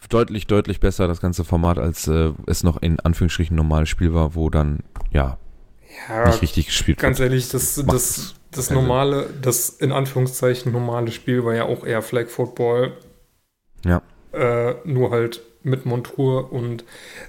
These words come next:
Speaker 1: du merkst halt schon, wenn, wenn keine Pads an sind, wenn kein Helm an ist, äh,
Speaker 2: Ja.
Speaker 1: dann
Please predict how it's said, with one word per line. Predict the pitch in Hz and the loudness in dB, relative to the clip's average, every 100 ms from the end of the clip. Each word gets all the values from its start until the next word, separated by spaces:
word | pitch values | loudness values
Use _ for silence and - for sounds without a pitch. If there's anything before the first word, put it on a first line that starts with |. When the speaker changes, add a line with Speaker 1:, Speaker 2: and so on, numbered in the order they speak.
| - - | -20 -8
Speaker 1:
du | 135 | -4
merkst | 117 117 - | 0 0 -2
halt | 113 107 | -4 -2
schon, | 123 120 117 | 0 0 0
wenn, | 113 127 135 | -2 -2 -2
wenn | 120 120 | -2 -2
keine | - 123 | -2 -2
Pads | - 135 131 | 0 0 0
an | 143 127 | 0 0
sind, | 123 123 | 0 0
wenn | 120 | 0
kein | 117 117 | -2 0
Helm | 123 123 | 0 0
an | 123 120 | -2 -4
ist, | 113 - - | -6 -6 -4
äh, | 123 | -2
Speaker 2:
Ja. | 117 117 117 123 - - | -2 -2 -4 -6 -10 -2
Speaker 1:
dann | 156 117 120 127 | 0 2 0 -4